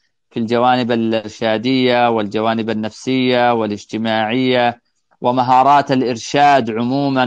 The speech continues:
ومهارات المقابلة ومهارات حل المشكلات، فلهم دور وأثر كبير. أنا أشكر أستاذ أحمد، وهذا نموذج من اهتمامه وقام بعمل استبيان،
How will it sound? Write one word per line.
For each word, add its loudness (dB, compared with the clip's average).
ومهارات 0
المقابلة 2
ومهارات 0
حل 0
المشكلات، 0
فلهم 2
دور 2
وأثر 2
كبير. -2
أنا 0
أشكر -2
أستاذ 0
أحمد، 0
وهذا 2
نموذج 0
من -2
اهتمامه 0
وقام 0
بعمل 0
استبيان، 0